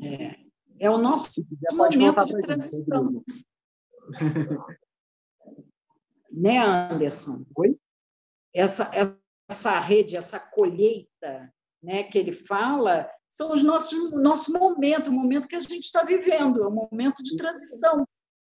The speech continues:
Speaker 2: Um momento de transição.
Speaker 1: É.
Speaker 2: Exatamente.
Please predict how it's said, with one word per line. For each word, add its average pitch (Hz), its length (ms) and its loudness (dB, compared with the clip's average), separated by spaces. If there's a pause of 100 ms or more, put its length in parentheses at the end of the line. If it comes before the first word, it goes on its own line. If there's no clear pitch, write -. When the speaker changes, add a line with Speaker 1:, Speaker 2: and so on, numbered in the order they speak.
(300)
Speaker 2:
Um 180 100 -6
momento 196 400 -2
de 220 120 -10
transição. 233 640 -2 (560)
Speaker 1:
É. 262 140 6
Speaker 2:
Exatamente. 247 600 2